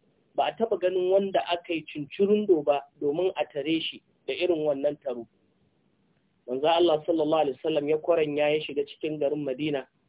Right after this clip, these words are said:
har sai da ya zo ya sauka a gidan Sayyidina Abu Ayyub al-Ansari,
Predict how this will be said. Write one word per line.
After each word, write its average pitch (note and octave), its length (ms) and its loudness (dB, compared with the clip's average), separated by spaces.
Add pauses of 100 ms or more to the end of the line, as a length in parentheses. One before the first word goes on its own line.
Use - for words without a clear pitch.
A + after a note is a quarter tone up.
(400)
har E3+ 160 0
sai F#3 160 2
da E3+ 100 0
ya D3+ 140 0
zo D3+ 160 -6
ya D#3 220 0
sauka C#3 340 -4
a C3 60 -4
gidan D3+ 420 0
Sayyidina C#3+ 500 -4
Abu C#3 300 -6
Ayyub C#3+ 340 -6
al-Ansari, C3+ 720 -2